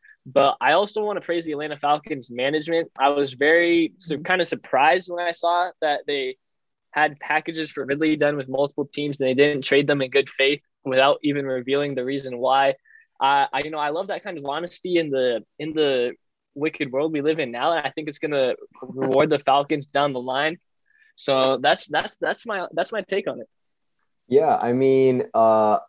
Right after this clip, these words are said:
Speaker 2: I kind of agree with you here, Dylan. I, I just feel like, uh, getting suspended for an entire season over a hun-,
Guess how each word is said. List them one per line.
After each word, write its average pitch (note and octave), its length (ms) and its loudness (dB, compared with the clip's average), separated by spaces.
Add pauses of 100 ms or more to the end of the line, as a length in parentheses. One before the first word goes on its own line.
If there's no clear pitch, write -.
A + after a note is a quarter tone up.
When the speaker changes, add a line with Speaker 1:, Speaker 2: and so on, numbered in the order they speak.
(100)
Speaker 2:
I A#2 80 2
kind E3 240 2
of G#3+ 80 6
agree B2 240 2
with C#3+ 160 0
you D3 100 -6
here, D#3+ 160 -4
Dylan. D#3+ 460 -2 (100)
I, A#2 140 -4
I B2 140 0
just E3+ 180 -6
feel F#3+ 220 0
like, E3 280 2 (640)
uh, G2 460 -2 (340)
getting D3 400 0
suspended A#2+ 560 -4
for A#2+ 100 0
an A2 80 2
entire G#2 380 0
season A2 640 -4
over G#2+ 320 2
a F#2+ 100 0
hun-, G#2+ 220 -4